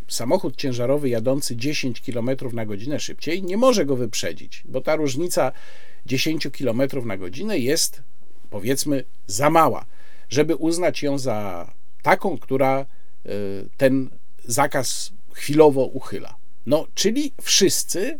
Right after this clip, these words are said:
muszą jechać prawym pasem siedemdziesiąt kilometrów na godzinę. I w ten sposób za jadącym siedemdziesiąt kilometrów na godzinę stworzy się taki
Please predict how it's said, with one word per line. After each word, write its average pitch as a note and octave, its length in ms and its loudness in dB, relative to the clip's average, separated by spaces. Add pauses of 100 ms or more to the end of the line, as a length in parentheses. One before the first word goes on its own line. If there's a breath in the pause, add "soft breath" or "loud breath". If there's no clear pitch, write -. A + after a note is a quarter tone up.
(160)
muszą F3 300 0
jechać D3+ 420 0
prawym D3+ 440 2
pasem A3+ 420 -2 (180)
siedemdziesiąt F3 840 0
kilometrów C3+ 520 0
na D3+ 120 -2
godzinę. C#3 360 -2
I C3+ 60 -4
w - 80 -4
ten D4 160 0
sposób - 480 -4
za C3 180 -2
jadącym C#3 640 0 (500 loud breath)
siedemdziesiąt D3+ 640 2
kilometrów C3 520 0
na G#2 120 -2
godzinę F#2+ 480 -2 (680 soft breath)
stworzy C#4+ 460 2
się F#3 220 0
taki F3 640 -2